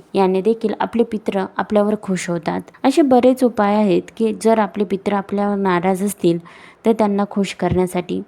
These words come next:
पितृपक्षामध्ये तुम्ही पितरांच्या नावाने जी सेवा करता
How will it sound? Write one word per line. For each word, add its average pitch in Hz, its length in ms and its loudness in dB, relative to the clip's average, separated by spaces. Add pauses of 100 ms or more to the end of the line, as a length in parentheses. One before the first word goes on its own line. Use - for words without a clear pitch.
(120)
पितृपक्षामध्ये 220 960 2 (160)
तुम्ही 247 180 4
पितरांच्या 262 580 2
नावाने 254 420 2
जी 240 240 0
सेवा 208 380 2
करता 185 440 -6